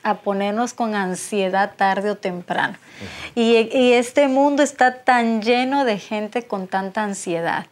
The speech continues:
Speaker 2: Exacto.
Speaker 1: Pero, ¿sabes? La ansiedad es una, ¿qué se puede decir? Una
Speaker 2: Es, eh, eh, algo que le sucede a todos y tam-, y
Speaker 1: Ujú.
Speaker 2: también,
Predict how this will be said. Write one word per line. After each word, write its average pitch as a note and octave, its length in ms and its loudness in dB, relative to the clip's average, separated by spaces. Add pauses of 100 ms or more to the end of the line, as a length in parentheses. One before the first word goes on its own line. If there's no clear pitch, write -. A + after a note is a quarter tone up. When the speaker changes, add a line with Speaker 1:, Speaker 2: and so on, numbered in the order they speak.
(180)
Speaker 2:
Exacto. D3+ 320 -14
Speaker 1:
Pero, A3+ 220 4
¿sabes? B3 500 2
La A#3 200 4
ansiedad A3 800 2 (520)
es B3 300 2
una, B3+ 800 2 (180)
¿qué C4 100 0
se C4 140 0
puede B3+ 320 2
decir? F#3 500 -4
Una G#3 600 -4 (760)
Speaker 2:
Es, G2+ 320 -2
eh, A#2 300 0 (240)
eh, G#2+ 340 0
algo A2+ 240 2
que B2+ 120 0
le A2+ 100 2
sucede G#2+ 420 0
a A2 140 0
todos A#2 560 -2
y C3 80 -4
tam-, A#2 300 0
y C3 60 0
Speaker 1:
Ujú. B2+ 100 0
Speaker 2:
también, B2+ 720 0